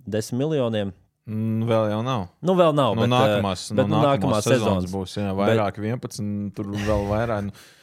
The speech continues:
Speaker 2: nu, principā N H L vēsturē ir viens
Speaker 1: Mhm.
Speaker 2: spēlētājs, kurš, eh, pelna desmit miljonus sezonā, kurš ir izcīnījis Stanley Kausu. Tas ir Džeks Aikls.
Speaker 1: Mhm.
Speaker 2: No pēdējais Stanley Kauss Las Vegasā. Viņš kļuva par pirmo spēlētāju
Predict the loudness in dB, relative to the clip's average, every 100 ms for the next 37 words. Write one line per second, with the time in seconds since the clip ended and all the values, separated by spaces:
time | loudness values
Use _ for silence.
0 | -10 -6 0 0 0 -2 0 0 -2 -2
1 | -2 0 -2 -4 -4 -4 -4 -6 -4 -2
2 | -2 -4 -10 -10 -12 -12 -12 -4 -2 0
3 | -2 -4 -8 -8 -10 -12 -12 -10 -6 -6
4 | -6 -6 0 0 0 -2 -2 -4 -4 -4
5 | -2 -2 -2 -4 -6 -4 -2 -2 -4 -6
6 | -8 -10 -8 -8 -6 -8 -6 -6 -6 -4
7 | -4 -4 -4 -4 -8 -12 -12 -12 -18 -20
8 | _ _ _ 0 0 2 0 0 -2 -6
9 | -6 -10 -8 -8 -8 -10 -8 -6 -2 -2
10 | 0 2 2 -2 -4 -4 -4 -4 -6 -6
11 | -10 -4 -4 -4 -4 -6 -6 -8 -2 -2
12 | -2 -6 -4 -2 0 -2 -4 -2 0 0
13 | -4 -4 -8